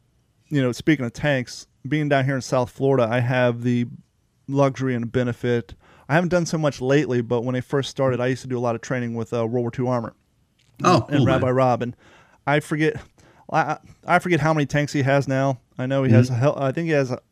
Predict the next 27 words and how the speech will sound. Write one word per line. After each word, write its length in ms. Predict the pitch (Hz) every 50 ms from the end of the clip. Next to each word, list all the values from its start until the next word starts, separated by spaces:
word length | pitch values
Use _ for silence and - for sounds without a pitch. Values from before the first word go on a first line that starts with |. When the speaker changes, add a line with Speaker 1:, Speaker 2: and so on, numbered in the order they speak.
| -
Speaker 1:
I 80 | 135 143
know 100 | 160 180
he 60 | 180
has 140 | 165 151 131
one 160 | 143 156 151
Hellcat. 440 | 151 147 147 143 - - 147 147 139
I 60 | 131
think 140 | 123 139 131
he 100 | 139 139
has 240 | 135 135 131 135 123
a 60 | 123
couple 260 | - 151 131 135 -
M 160 | 135 139 135
two. 280 | 131 - 143 139 139 127 _ - - - - _ _ -
I 100 | - 185
think 140 | 233 269 262
he's 80 | 226 180
right 160 | 202 208 208
around 180 | 196 180 156 147
six. 480 | - - 170 185 214 214 - - - -
<laughs> 40 | - - - - - - - - - - - - _ - -
Speaker 2:
Mm, 200 | 180 160 143 143
okay. 280 | - - 107 113 120 117 - 143 - -
Speaker 1:
Um, 420 | 151 156 151 151 151 147 143 139 143
the 280 | 151 151 151 147 143
famous, 500 | 131 - - 165 180 180 175 160 - - -
uh, 400 | 156 151 147 135 127 127 120